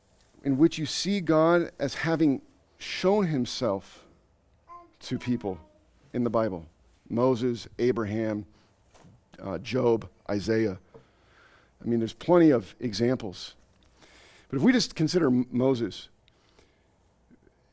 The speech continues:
and his encounter with the Lord at the burning bush,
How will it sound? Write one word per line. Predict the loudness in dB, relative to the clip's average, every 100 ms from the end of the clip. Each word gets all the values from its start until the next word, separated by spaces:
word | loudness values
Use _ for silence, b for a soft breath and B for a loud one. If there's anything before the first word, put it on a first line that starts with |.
| -4
and | -2
his | 0 0
encounter | 0 -4 -2 2 4 4
with | 4
the | 0
Lord | 2 6 6
at | 4
the | 0
burning | -4 0 0 0
bush, | 0 -2 -4 -16